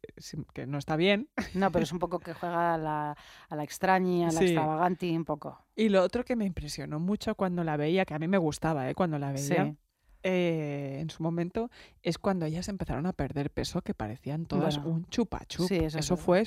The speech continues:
Speaker 1: o sea, era una cabeza andante,
Speaker 2: Sí.
Speaker 1: eran todas. Y ellos estaban <laughs> como, como tres cerdos. <laughs> ¿Te acuerdas? Que,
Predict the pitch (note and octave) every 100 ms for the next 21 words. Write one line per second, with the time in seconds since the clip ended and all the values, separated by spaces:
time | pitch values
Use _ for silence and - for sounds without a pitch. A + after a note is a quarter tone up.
0 | - E3 E3 D3+ G3+ G3+ A3 B3+ G3 E3
1 | F#3 - G3 F3 F#3+ G#3+ D3+ C#3+ D3 D#3
2 | D#3 D3+ - F#3 G3 A3+ E3+ - C#3+ F#3+
3 | F#3+ E3 - - - - E3+ - - -
4 | E3+ E3+ F3+ F3+ - G#3+ A3+ A#3 - -
5 | - - - B5+ C6+ - D#4 - - -
6 | _ - - - - - - - - C#4
7 | - D4 C#4 - C#4+ G3 - _ - -
8 | - _ _ _ - - - - _ -
9 | A3+